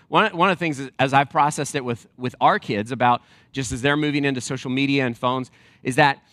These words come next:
when I was in high school, if I missed out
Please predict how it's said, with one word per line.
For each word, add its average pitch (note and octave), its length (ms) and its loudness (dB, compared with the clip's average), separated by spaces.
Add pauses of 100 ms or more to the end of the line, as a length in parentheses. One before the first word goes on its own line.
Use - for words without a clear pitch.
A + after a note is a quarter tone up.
(220)
when C#3+ 200 0
I D#3 200 4
was G#3 180 -4
in C#3 80 -2
high C3 200 0
school, A#2+ 440 -6
if C#3 140 -2
I C#3+ 120 4
missed F3 360 -2
out D3 340 2